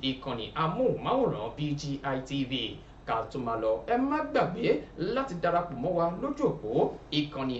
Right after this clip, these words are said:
abánidọ́rẹ̀ẹ́ Facebook Gbàgede Ìmọ̀ with Aláwìyé Adébáyọ̀, Instagram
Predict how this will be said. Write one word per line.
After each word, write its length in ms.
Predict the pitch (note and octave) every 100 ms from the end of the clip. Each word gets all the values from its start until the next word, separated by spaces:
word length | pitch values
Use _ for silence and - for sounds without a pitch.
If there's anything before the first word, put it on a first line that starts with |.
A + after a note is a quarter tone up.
| A#2+
abánidọ́rẹ̀ẹ́ 1000 | B2 D#3 A3+ G#3 F3+ A#3 B3 A#3+ E3 - - - -
Facebook 580 | E4 D4 G3+ G3 D3 - - -
Gbàgede 440 | - E3 - E3+ F3+ F3+
Ìmọ̀ 420 | D3+ C#3 B2+ G2+
with 200 | C#3 C#3
Aláwìyé 640 | - D3+ D#3 A#3 G3 D3+ G3+
Adébáyọ̀, 800 | E3+ E3+ D#3+ B3+ C4+ C#4 G#3+ C3+ - - -
Instagram 640 | C4+ - C#4+ C4+ C#4 D#3